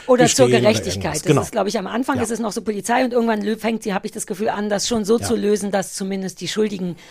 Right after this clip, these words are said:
Speaker 1: auf die eine oder andere
Speaker 2: Ja.
Speaker 1: Art bestraft werden. Ähm, da, äh, wir wo-, also die erste verwirrende Sache war, äh, da, aber jetzt bin ich durcheinander, weil du was anderes gesagt hast. Ich hatte das Gefühl, irgendwas stimmt mit Sky nicht, beziehungsweise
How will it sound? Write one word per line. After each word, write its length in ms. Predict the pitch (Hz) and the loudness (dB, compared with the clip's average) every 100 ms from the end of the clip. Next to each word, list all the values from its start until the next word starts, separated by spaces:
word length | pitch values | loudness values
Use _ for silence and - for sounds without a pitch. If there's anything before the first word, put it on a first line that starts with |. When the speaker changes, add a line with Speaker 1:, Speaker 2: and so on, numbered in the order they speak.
| - | -8
Speaker 1:
auf 160 | - 170 | -6 -4
die 120 | 240 | 0
eine 220 | 240 226 | 2 2
oder 140 | 175 | 2
andere 220 | 170 170 165 | 0 0 -2
Speaker 2:
Ja. 60 | 156 | -2
Speaker 1:
Art 80 | - | -4
bestraft 420 | 151 - 170 - | -8 -6 -6 -4
werden. 240 | 190 208 247 - - - - | -4 -4 -6 -12 -18 -18 -4
Ähm, 1300 | - 240 247 254 262 262 254 254 247 254 247 254 254 247 - - - _ _ _ | 4 6 6 6 4 4 4 2 2 2 2 0 -2 -4 -18 -20 -20 _ _ _
da, 260 | 180 233 254 - | -6 0 0 0
äh, 380 | 226 226 226 208 190 | 2 4 4 2 -2
wir 120 | 233 | 0
wo-, 140 | 269 - - | 0 0 0
also 240 | 226 220 | 0 0
die 160 | 196 240 | -2 0
erste 280 | - 359 - | 0 0 0
verwirrende 540 | 302 233 262 269 240 | 0 2 0 2 0
Sache 320 | 214 233 226 | 0 0 0
war, 260 | 190 196 - | 4 4 4
äh, 140 | - - - | -4 -10 -2
da, 220 | 233 208 - | 2 2 2
aber 160 | 214 | 0
jetzt 240 | 208 240 - | 2 0 -2
bin 100 | 254 | -4
ich 80 | |
durcheinander, 460 | - 185 226 294 196 | -2 -2 0 0 2
weil 100 | 185 | 0
du 120 | 185 | 0
was 120 | 214 208 | -2 -2
anderes 240 | 247 269 | -2 -4
gesagt 240 | 220 202 | -4 -2
hast. 160 | 214 208 | -2 -2
Ich 140 | - 381 | -2 -2
hatte 160 | 370 | -2
das 140 | 269 - | -4 -4
Gefühl, 260 | 240 277 | -4 0
irgendwas 320 | 254 262 254 - | 2 4 2 0
stimmt 220 | 277 247 | 0 0
mit 140 | 233 | -2
Sky 260 | - 233 285 | 0 2 2
nicht, 240 | 247 233 | 2 -2
beziehungsweise 680 | - - 262 226 240 220 220 | -4 -4 -2 2 2 2 0